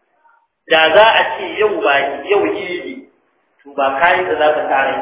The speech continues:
Idi ba. Da za a ce yau Juma'a, to ba kayan da za ka sa ran Juma'a ba. Da za a ce wani babban mutum yana gayyatar ka ku zo ku gana, to ba kayan da za ka sa ba.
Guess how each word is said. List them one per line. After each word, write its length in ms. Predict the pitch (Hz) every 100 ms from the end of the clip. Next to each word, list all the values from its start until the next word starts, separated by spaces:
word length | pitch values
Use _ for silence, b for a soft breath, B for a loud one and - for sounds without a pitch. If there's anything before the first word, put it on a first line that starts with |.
| -
Idi 300 | - - -
ba. 160 | _ - - _ _
Da 100 | 165 165
za 160 | 196
a 140 | 226 196
ce 120 | - -
yau 160 | 185 175
Juma'a, 480 | - 175 175 185 143 - -
to 180 | - 160
ba 160 | 160 156
kayan 340 | 156 202 208
da 80 | 208
za 120 | 175 175
ka 120 | -
sa 140 | 170
ran 180 | 156 - -
Juma'a 360 | 156 175 143
ba. 160 | 127 - - - _
Da 160 | _ 180 180
za 160 | 202
a 180 | 254 220 185
ce 140 | -
wani 260 | 190 196 214
babban 320 | 202 - 202
mutum 300 | - 185 -
yana 320 | 185 185 165 151
gayyatar 420 | 139 165 - 147
ka 140 | - -
ku 120 | -
zo 140 | - 180
ku 180 | 165
gana, 440 | 143 147 156 156 - - - _ _ _ _
to 80 | 143
ba 160 | 143 139
kayan 340 | 135 160 170 165
da 80 | -
za 140 | 139
ka 140 | 135 -
sa 160 | 117 107
ba. 160 | -